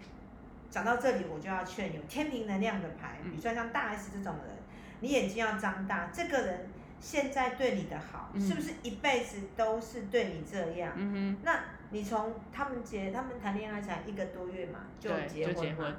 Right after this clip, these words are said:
Speaker 2: 嗯。
Speaker 1: 所以你一个多月的观察，“哇，这个男生好体贴”，你就嫁给他，到底他是不是真的体贴？
Speaker 2: 嗯哼。
Speaker 1: 所以我觉得，呃，在还没有步入婚姻之前，大家对于另外一半的，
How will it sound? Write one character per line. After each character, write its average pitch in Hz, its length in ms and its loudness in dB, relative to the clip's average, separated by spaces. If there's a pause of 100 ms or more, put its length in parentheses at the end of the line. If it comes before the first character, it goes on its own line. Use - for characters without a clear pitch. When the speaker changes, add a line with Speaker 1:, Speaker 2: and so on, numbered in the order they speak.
Speaker 2:
嗯。 160 180 -4
Speaker 1:
所 302 180 2
以 320 240 -2
你 214 220 -4
一 285 100 -2
个 277 140 4
多 262 200 4
月 269 280 4 (120)
的 226 100 0
观 247 280 2
察 226 240 -8
，“哇， 233 160 -4
这 285 80 -8
个 285 60 -4
男 240 120 0
生 254 200 0
好 214 160 2
体 202 180 -4
贴”， 185 320 -2 (380)
你 208 80 -2
就 262 80 6
嫁 262 240 2
给 156 160 0
他， 175 260 -2 (160)
到 294 140 4
底 208 120 0
他 202 140 2
是 247 120 -6
不 247 40 -4
是 208 80 -6
真 240 100 4
的 208 120 2
体 165 280 -4
贴？ 156 280 -2 (100)
Speaker 2:
嗯 185 320 0
哼。 - 20 -6
Speaker 1:
所 285 140 2
以 - 20 2
我 220 120 2
觉 196 100 -4
得， 196 300 2 (280)
呃， 170 300 -4
在 202 440 2 (320)
还 208 120 -2
没 240 80 0
有 233 100 4
步 220 160 -2
入 214 160 -2
婚 202 160 -4
姻 196 180 4
之 - 120 -4
前， - 200 -4 (460)
大 247 160 2
家 226 180 4
对 226 200 4
于 185 80 0
另 208 200 0
外 196 140 4
一 - 60 -2 (120)
半 165 380 -2
的， 131 320 -4